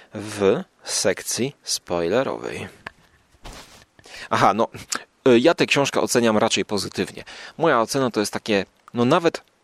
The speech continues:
no sześć i pół na dziesięć bym dał tej książce. To jest dobra rozrywka, taka właśnie postmodernistyczna dla tych, którzy już, y, tego typu, czy to książek, czy seriali, czy filmów naoglądali się dużo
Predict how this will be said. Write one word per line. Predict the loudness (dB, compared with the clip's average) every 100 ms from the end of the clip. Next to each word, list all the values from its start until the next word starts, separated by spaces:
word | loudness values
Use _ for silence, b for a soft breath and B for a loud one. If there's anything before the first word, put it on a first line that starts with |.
| _ -4
no | -2
sześć | 2 2 4 2
i | 0
pół | 2 4
na | 2
dziesięć | 2 0 -2 -6
bym | -8 -4
dał | -4 -4
tej | -8
książce. | -10 -10 -10 -10 -14 B B B 0
To | 2
jest | 2 0 -6 -4
dobra | 2 4 4 2
rozrywka, | 0 2 2 0 0 -2
taka | 0 0 0 2
właśnie | 0 0 -4
postmodernistyczna | 0 0 0 2 2 0 -2 -4 -2 0
dla | 2 2
tych, | 2 -2 B B B
którzy | -4 -2 0 2
już, | 2 2 -2
y, | -8 -8 0 2 2 2
tego | 2 2 2
typu, | 0 0 -2 -2 B B B _ -4
czy | 0
to | 0
książek, | 2 4 4 2
czy | -2 -2
seriali, | 0 2 2 0 -2 -10 -12 B B
czy | -4 -2 -2 -2 -2 -4
filmów | -2 0 2 2 0 -6 -14 -20 b _ -4
naoglądali | 2 4 4 4 2 2 0 0
się | -4
dużo | -4 -6 -2 0 -2